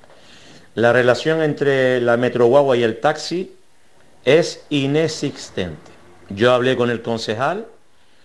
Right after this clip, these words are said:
cuando yo fui nuevo presidente después de un cierto tiempo, vino a mi despacho, tuvo el, eh, digamos, el,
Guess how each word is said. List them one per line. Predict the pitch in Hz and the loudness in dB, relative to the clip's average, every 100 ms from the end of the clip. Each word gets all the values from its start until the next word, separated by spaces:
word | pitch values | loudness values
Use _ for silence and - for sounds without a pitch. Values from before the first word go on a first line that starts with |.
| - - | -20 -10
cuando | 107 107 107 | -8 -6 -6
yo | 101 113 113 110 107 101 | -2 0 0 -2 -4 -8
fui | - 113 | -10 -8
nuevo | 110 107 101 | -6 -8 -8
presidente | 107 104 110 110 98 | -12 -8 -8 -8 -10
después | 95 104 | -8 -8
de | 98 | -8
un | 98 | -8
cierto | 110 - 104 | -8 -6 -6
tiempo, | 139 160 175 | -4 -4 -6
vino | 117 113 | -4 -4
a | 113 | -4
mi | 110 | -4
despacho, | 104 - 139 147 226 233 240 _ - - - - | -6 -4 -6 -6 -10 -12 -16 _ -20 -20 -20 -14
tuvo | 104 101 107 | -10 -4 -2
el, | 104 107 104 | -2 -4 -4
eh, | 95 | -6
digamos, | 92 101 110 98 92 - - - - - - - - - - 92 | -4 -4 -4 -6 -10 -16 -20 -20 -20 -20 -20 -20 -20 -20 -20 -10
el, | 98 | -8